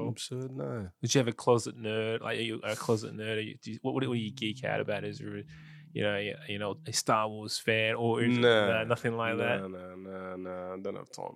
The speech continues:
Speaker 2: for any of
Speaker 1: Nah.
Speaker 2: that stuff.
Speaker 1: It's just
Speaker 2: I'm
Speaker 1: on the
Speaker 2: very
Speaker 1: straight and narrow.
Speaker 2: Uh, yeah, I'm very straight up and down.
Speaker 1: Is she pretty
Speaker 2: Nothing.
Speaker 1: boring? Is that? <laughs> No, I'm
Speaker 2: Yeah.
Speaker 1: just
Speaker 2: I like having fun,
Speaker 1: <laughs>
Speaker 2: but
Speaker 1: Yeah, that's it.
Speaker 2: I'm very
Speaker 1: Couple of
Speaker 2: conventional.
Speaker 1: scotches
Speaker 2: I'm
Speaker 1: and
Speaker 2: very
Speaker 1: then, yeah, that's it.
Speaker 2: conventional <laughs>
Speaker 1: Yeah,
Speaker 2: sort
Speaker 1: very
Speaker 2: of
Speaker 1: good.
Speaker 2: individual.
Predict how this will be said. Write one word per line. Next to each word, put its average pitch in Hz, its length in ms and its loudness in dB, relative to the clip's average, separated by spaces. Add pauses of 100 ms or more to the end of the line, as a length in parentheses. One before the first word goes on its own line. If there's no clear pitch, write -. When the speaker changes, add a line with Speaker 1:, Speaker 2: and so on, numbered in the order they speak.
Speaker 2:
for - 120 -12
any - 120 -12
of - 60 -8
Speaker 1:
Nah. 117 180 2
Speaker 2:
that 113 80 0
stuff. - 440 -10 (360)
Speaker 1:
It's - 120 -16
just 113 140 -2
Speaker 2:
I'm 110 100 0
Speaker 1:
on 104 120 -6
the 104 140 -4
Speaker 2:
very 120 180 0
Speaker 1:
straight 120 320 4
and 113 100 -8
narrow. 110 240 -4
Speaker 2:
Uh, - 120 -4
yeah, 101 440 0
I'm 95 160 -4
very 95 540 -4 (580)
straight 95 360 2
up 90 140 0
and 87 120 -6
down. 90 100 -6
Speaker 1:
Is 92 140 0
she 135 80 4
pretty 113 200 4
Speaker 2:
Nothing. 107 120 -8
Speaker 1:
boring? 107 380 0
Is 123 80 -8
that? 120 180 0 (180)
<laughs> 175 840 12
No, 135 80 4
I'm 123 180 4
Speaker 2:
Yeah. 120 60 6
Speaker 1:
just 113 280 2 (800)
Speaker 2:
I 175 40 8
like 180 140 12
having 95 180 2
fun, 156 340 4
Speaker 1:
<laughs> - 20 -4
Speaker 2:
but - 420 12
Speaker 1:
Yeah, 165 220 12 (160)
that's 143 280 10
it. 117 240 8 (280)
Speaker 2:
I'm 113 160 8
very 139 200 12
Speaker 1:
Couple 123 320 12
of 123 80 8
Speaker 2:
conventional. 131 200 12
Speaker 1:
scotches 127 280 6
Speaker 2:
I'm 127 80 12
Speaker 1:
and 135 100 12
Speaker 2:
very 160 200 12
Speaker 1:
then, 120 160 10
yeah, 127 140 10
that's - 180 10
it. - 40 8 (100)
Speaker 2:
conventional 127 220 12
<laughs> - 0 -
Speaker 1:
Yeah, 117 60 10
Speaker 2:
sort 170 200 10
Speaker 1:
very 127 280 10
Speaker 2:
of 123 40 4
Speaker 1:
good. 127 200 8
Speaker 2:
individual. 123 600 -2